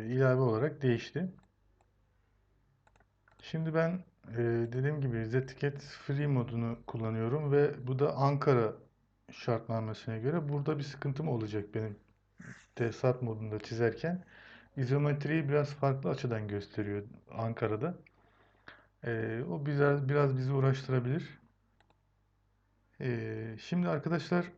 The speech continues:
tesisat modundan şöyle bir sayaç koyalım, biraz yükselelim. Biraz tesisat çizmeye başlayalım.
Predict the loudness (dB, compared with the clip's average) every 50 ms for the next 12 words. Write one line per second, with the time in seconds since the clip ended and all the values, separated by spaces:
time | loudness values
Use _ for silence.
0 | _ _ _ -20 -18 -4 -2 -2 -2 0 2 0 0 0 0 -2 0 0 0 0
1 | 0 -2 -2 -2 0 2 2 2 0 -2 -4 0 2 2 2 0 -2 -2 0 2
2 | 2 2 0 -2 -6 -6 -2 -2 -2 -2 0 -2 -6 -6 -4 -2 0 0 0 0
3 | -2 -2 -6 -6 -12 -18 _ _ _ _ _ _ _ _ _ _ _ _ _ _
4 | _ _ _ _ _ _ _ _ _ _ _ _ _ _ _ -10 -8 -8 -8 -6
5 | -2 0 0 2 2 2 0 0 0 -2 -6 -2 0 2 4 4 4 2 2 0
6 | -2 -2 -2 -2 0 0 0 -4 -4 -6